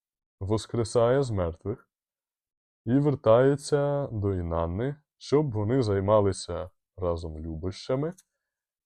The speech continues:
І, відповідно, це пов'язано з тим, що у нас починається тепла пора року. Впродовж цієї теплої пори року Думузі перебуває в світі живих.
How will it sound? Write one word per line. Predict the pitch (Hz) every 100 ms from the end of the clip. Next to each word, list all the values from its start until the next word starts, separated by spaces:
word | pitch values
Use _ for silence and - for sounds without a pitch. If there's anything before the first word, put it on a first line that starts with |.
| _ _ _ _ _
І, | 113 127 160 170 160
відповідно, | 127 117 117 113 127 113
це | - 107
пов'язано | 107 101 110 117 107 98
з | 92
тим, | - 87 87
що | 90 - 85 82 82 -
у | 92
нас | 82 82 - - _
починається | 95 - 85 80 80 - 95
тепла | - 87 - 82
пора | - 87
року. | 82 139 170 127
Впродовж | 101 98 104 101
цієї | - 101 98 101 92 - _ _ _
теплої | 107 104 110 104
пори | 101 - 95 90
року | 123 185 185 175 139
Думузі | 101 107 135 127 120
перебуває | 101 95 92 98 107 101
в |
світі | 92 104 95 104
живих. | 92 107 107 -